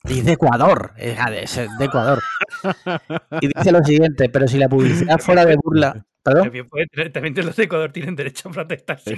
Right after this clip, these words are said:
Speaker 1: No, por supuesto, pero como la campaña había ocurrido en España,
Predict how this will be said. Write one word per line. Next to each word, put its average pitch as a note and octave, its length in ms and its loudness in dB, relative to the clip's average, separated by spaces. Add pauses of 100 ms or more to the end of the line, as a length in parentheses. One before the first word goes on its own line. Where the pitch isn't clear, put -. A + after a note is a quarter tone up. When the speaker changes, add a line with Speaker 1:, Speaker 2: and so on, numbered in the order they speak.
(140)
Speaker 1:
No, D#3+ 160 6 (840)
por C#3+ 140 0
supuesto, C#3+ 500 2
pero D3 200 4
como C#3 340 2
la B2+ 140 2
campaña C3+ 420 0
había D#3+ 220 6
ocurrido D3+ 320 2
en D3+ 60 2
España, D3+ 580 0